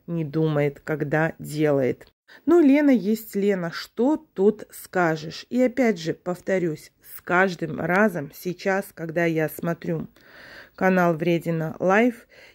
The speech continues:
я все время думаю, как я его смотрела раньше и чему я там восхищалась. Правда, и мне самой, ну, становится как-то не по себе и смешно. А ведь я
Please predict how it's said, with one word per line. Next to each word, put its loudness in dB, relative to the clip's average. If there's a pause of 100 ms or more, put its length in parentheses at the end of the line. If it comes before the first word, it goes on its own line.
я -2
все -8
время 0
думаю, -4 (140)
как -2
я 6
его 0
смотрела -2
раньше -6 (100)
и -4
чему 2
я -4
там -6
восхищалась. -4 (340)
Правда, 2
и -4
мне 2
самой, 2 (380)
ну, 0
становится 0
как-то -4
не -2
по -8
себе 0
и -6
смешно. -2 (260)
А 2
ведь -4
я 2